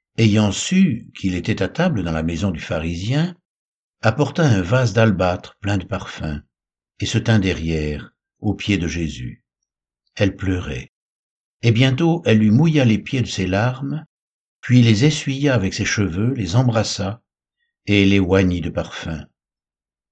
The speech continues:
Le pharisien qui l'avait invité, voyant cela, dit en lui-même, «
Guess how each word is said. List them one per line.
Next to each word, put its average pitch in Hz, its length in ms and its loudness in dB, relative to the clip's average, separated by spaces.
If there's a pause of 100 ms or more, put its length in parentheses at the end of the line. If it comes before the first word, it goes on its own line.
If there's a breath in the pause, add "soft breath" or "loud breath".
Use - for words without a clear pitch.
(680)
Le 80 100 -10
pharisien 82 480 -2
qui 101 120 -2
l'avait 82 300 -2
invité, 87 380 -4
voyant 92 400 0
cela, 123 340 0
dit 98 200 -2
en 95 80 0
lui-même, « 90 640 0